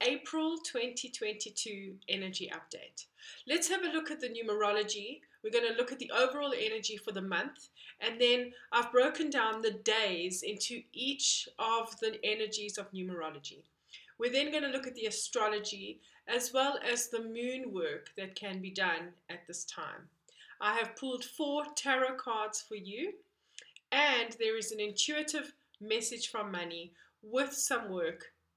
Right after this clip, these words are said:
to do through the month. Watch to the end of the video for you to be able to see the monthly special that I am running. Also, if you are enjoying this content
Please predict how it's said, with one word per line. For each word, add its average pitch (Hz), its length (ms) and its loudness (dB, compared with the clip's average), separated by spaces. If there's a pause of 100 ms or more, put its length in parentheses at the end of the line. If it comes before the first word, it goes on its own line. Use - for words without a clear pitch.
(140)
to - 140 -2
do 180 280 -2
through 175 220 -6
the 165 100 -6
month. - 500 -12 (360)
Watch 233 320 4
to 254 100 -2
the 208 160 -4
end 349 200 6
of 330 80 0
the 277 60 -4
video 214 440 2
for 220 200 -6
you 214 220 -8
to - 160 -6
be 196 100 -2
able 190 280 -2
to 196 180 -6
see 202 520 -4 (340)
the 202 240 4 (160)
monthly 262 560 4
special 202 720 0 (180)
that 180 320 -2
I 175 200 -2
am 160 160 -8
running. - 300 -10 (920)
Also, 269 520 2 (240)
if 226 120 -8
you 214 200 0
are 202 240 4
enjoying 262 420 2
this 277 160 0
content 254 580 0